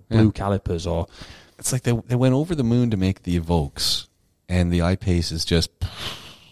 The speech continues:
Speaker 2: weird.
Speaker 1: Well, you're not happy with the Evoque. Victoria Beckham got involved, so you get Victoria Beckham in on the air, on the I-Pace.
Speaker 2: Yeah.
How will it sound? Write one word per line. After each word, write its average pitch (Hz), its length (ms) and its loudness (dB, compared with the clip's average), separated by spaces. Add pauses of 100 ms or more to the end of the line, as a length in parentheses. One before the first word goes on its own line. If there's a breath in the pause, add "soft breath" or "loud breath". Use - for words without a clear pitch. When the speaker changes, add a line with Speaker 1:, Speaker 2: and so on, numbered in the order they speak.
(1120 loud breath)
Speaker 2:
weird. 101 260 -2
Speaker 1:
Well, 98 100 2
you're 85 60 -2
not 85 140 -2
happy 87 140 -4
with 85 140 -4
the 82 60 -8
Evoque. 87 280 0
Victoria 92 400 0
Beckham 117 320 -2
got 87 140 0
involved, 85 300 -2
so 113 100 -2
you 113 40 2
get 127 160 2
Victoria 113 380 0
Beckham 92 400 -2
in 90 80 0
on 92 120 2
the 90 80 0
air, 104 220 2 (140)
on 95 120 -2
the 92 80 2
I-Pace. 113 520 -2 (140)
Speaker 2:
Yeah. 101 180 2